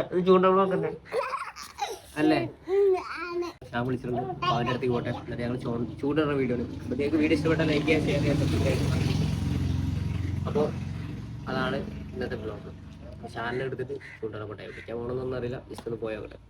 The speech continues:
മീൻ കിട്ടുമോ ഇല്ലയോ ഒന്നും അറിയില്ല. അപ്പൊ അതാണ് ഇന്ന് വ്ലോഗ്. Guys, അങ്ങനെ നമ്മളെ കടയാടി ഷാൻ വരുന്നു. പോവാ.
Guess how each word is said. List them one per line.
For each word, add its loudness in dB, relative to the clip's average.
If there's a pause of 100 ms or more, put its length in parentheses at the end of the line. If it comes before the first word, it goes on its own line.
(100)
മീൻ -4
കിട്ടുമോ 0
ഇല്ലയോ 2
ഒന്നും 0
അറിയില്ല. -8
അപ്പൊ -12
അതാണ് -4
ഇന്ന് -8
വ്ലോഗ്. -10 (1160)
Guys, 10 (300)
അങ്ങനെ 8
നമ്മളെ 8 (220)
കടയാടി 8
ഷാൻ 6
വരുന്നു. 2 (2000)
പോവാ. 8